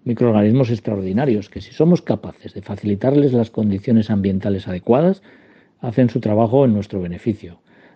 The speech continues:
Las bacterias Anamox, eh, por ejemplo, son una forma muy sostenible de eliminar el nitrógeno en depuración.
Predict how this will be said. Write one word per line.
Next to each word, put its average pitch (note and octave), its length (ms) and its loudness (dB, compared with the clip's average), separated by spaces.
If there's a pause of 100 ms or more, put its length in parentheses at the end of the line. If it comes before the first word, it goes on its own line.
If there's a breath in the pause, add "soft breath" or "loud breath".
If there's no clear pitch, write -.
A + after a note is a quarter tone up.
Las F#2+ 160 -10
bacterias G2 460 0
Anamox, A#2 540 0
eh, C3 140 -8 (120)
por F#2+ 120 -12
ejemplo, B2 440 -2
son A2 200 -6
una G#2 180 -2
forma B2 420 0 (380 soft breath)
muy D3+ 140 2
sostenible A2 520 0
de F#2+ 80 0
eliminar G2+ 400 0
el G2+ 100 -2
nitrógeno G2 540 -4
en F#2+ 60 -4
depuración. F#2 580 -4